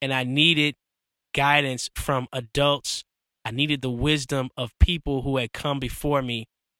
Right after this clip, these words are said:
to help me navigate. And so when I look,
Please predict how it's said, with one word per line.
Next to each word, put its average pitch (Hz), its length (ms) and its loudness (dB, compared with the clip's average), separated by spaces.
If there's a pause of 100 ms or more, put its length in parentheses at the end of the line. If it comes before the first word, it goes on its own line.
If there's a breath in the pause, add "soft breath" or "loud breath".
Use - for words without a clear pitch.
(560)
to 117 120 -8
help 156 380 0 (720)
me 139 140 -2
navigate. 120 600 -4 (2750)
And 151 140 0
so 147 460 6 (760)
when 143 140 0
I 139 80 2
look, 170 260 2